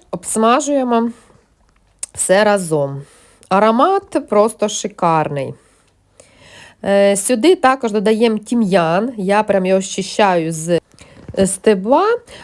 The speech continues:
Е, стебла прибираю, а лише залишаю квіточки. Аромат стоїть шикарний. Потім додаю квасолю. Квасоля вже відварена, в мене вона крупна.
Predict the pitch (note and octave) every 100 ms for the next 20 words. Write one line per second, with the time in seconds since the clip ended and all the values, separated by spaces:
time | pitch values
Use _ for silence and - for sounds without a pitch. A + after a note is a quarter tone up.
0 | - G3 G3+ A#3 G3 G3+ G3 G#3+ G#3+ D4
1 | A#4+ B4 A4 - G#3 G#3 G3 F#3 G3 G3+
2 | D#4 G#3+ F#3+ G3 G#3+ G3 G3 F3+ E3+ E3+
3 | - - C3+ C3 - _ _ _ _ -
4 | _ - F3 F3 G#3+ C4+ - A#3+ - A3+
5 | A3+ F#3+ F3 D#3 C#3+ C#3 - C4 F#4+ F4
6 | D4+ B3+ C#4+ D4 B3+ C4+ - F#4 F4+ A#3+
7 | F3 E3+ - - - - A3+ F#4 D#4+ C4+
8 | C4+ G3 F#3+ F#3+ F#3+ G#3+ A#3 B3 D#4+ C4+
9 | G3+ F#3+ F#3+ - G3+ G3+ B3 C4+